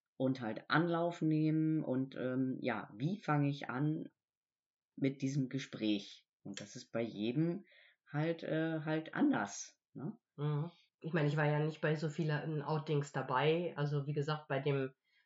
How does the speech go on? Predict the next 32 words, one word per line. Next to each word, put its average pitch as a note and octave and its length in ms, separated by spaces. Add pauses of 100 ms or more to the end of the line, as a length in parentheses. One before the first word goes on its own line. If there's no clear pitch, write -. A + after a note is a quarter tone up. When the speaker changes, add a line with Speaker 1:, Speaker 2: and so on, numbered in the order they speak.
(160)
Speaker 2:
Outing D#3 360
bei D3 100
deinen C#3+ 280
Eltern D#3 640
und C#3+ 200
bei D3 160
deinen, C#3 400
bei C3+ 80
unserer C3+ 360
Tochter, E3 580 (520)
äh, D#3+ 200
war D#3+ 180
ich E3 120
nicht F#3 260
mit G#3 420
dabei. F#3 720
Und D3+ 120
natürlich D3 360
beim C3+ 140
Stammtisch D3 880 (340)
war D#3+ 280
ich A3+ 140
dann G#3 200
dabei. G#3+ 680 (280)
Ja, B2+ 440
und C3+ 260
den C#3 200
Rest C3+ 360
hab D3+ 160
ich D3 140
ja D#3 100
eigentlich D3+ 880